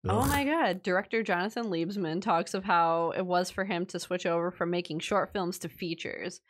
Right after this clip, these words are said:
Speaker 1: Several other cast, several other members of the cast and crew are present as well to tell us how much fun it was making the Darkness Falls film. Definitely not the main.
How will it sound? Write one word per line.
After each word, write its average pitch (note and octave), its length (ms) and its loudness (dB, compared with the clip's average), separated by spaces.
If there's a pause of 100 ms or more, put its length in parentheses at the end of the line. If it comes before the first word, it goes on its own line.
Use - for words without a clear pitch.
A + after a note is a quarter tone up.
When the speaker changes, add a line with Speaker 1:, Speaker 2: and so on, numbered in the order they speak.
(320)
Speaker 1:
Several A3 280 2
other E3 180 0
cast, F#3+ 440 0 (500)
several F3+ 340 0
other D#3 120 -2
members F#3+ 380 -2
of D#3 100 -4
the E3 80 -6
cast D#3+ 280 -2
and D#3+ 80 -8
crew F3+ 200 -6
are E3 100 -2
present E3+ 320 -4
as E3 140 -8
well E3 200 0
to - 100 -14
tell D#3+ 160 -4
us E3 100 -6
how A3+ 120 0
much A3+ 300 -4
fun G#3+ 160 2
it - 60 -4
was F3+ 160 -2
making E3 420 -4
the F3+ 140 -8
Darkness G3 400 -4
Falls - 320 -6
film. D3 360 -6 (1160)
Definitely G#3+ 480 -2
not A3+ 360 -2
the A3+ 100 -6
main. A3 320 -4